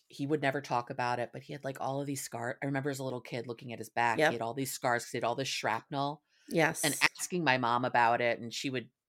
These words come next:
Speaker 1: you know, tell me in, like, four-year-old terms
Speaker 2: Mm-hmm.
Speaker 1: what had happened, but
Speaker 2: Well, and that's the thing, like, I have a vet that I bring into my classes to talk to my students,
Speaker 1: Mm-hmm.
Speaker 2: and he says, "Twenty years went by,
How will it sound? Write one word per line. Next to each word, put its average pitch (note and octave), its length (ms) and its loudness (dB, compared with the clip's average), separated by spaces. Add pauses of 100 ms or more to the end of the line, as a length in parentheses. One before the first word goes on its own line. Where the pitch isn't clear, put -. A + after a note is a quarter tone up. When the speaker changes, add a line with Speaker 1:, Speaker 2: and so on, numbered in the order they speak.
(140)
Speaker 1:
you G3+ 100 0
know, A#2 140 -4
tell A2+ 200 -4
me A2+ 180 -8
in, A2+ 100 -8
like, A2 240 -8
four-year-old A#2+ 680 -6
terms G#2+ 720 -6
Speaker 2:
Mm-hmm. E3+ 360 -4 (460)
Speaker 1:
what G#2+ 160 -4
had G2+ 100 -8
happened, - 500 -14 (140)
but - 220 -6 (240)
Speaker 2:
Well, C4 140 8
and A#3+ 180 8
that's B3 220 6
the A3 100 8
thing, B3 280 4
like, E3+ 160 4
I F#3+ 200 8
have G3+ 580 4
a F3 160 4
vet F3 400 8
that F3+ 160 6
I F3 100 8
bring F3 280 4
into F3 220 2
my E3 160 4
classes F#3+ 520 6
to D#3+ 120 0
talk E3 260 4
to E3+ 60 0
my D#3+ 120 2
students, - 720 2 (240)
Speaker 1:
Mm-hmm. G3+ 300 -2
Speaker 2:
and F3+ 200 8
he F3+ 200 4
says, E3 720 6 (580)
"Twenty B3+ 420 8
years A3+ 240 8
went D#3 180 6
by, C3 440 6